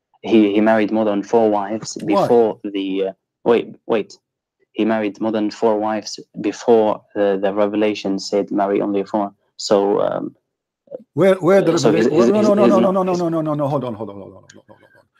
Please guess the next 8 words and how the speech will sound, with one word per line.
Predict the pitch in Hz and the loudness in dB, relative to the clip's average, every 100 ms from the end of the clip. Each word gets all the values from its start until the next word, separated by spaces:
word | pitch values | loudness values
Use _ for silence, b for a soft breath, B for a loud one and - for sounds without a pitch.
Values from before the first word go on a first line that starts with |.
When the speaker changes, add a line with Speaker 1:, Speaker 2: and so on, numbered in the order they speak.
| b b b | b b b
Speaker 2:
Before | 139 175 - 214 214 | 0 2 2 2 4
the | 208 | 4
Speaker 1:
Yeah. | 180 180 | 4 4
Speaker 2:
revelation, | 202 - 185 | 4 2 0
marry | 175 175 170 | 0 4 2
four. | 165 165 131 120 160 _ _ | 2 2 2 2 -2 _ _
All | 120 120 | -4 -2
right. | 139 247 | 0 -2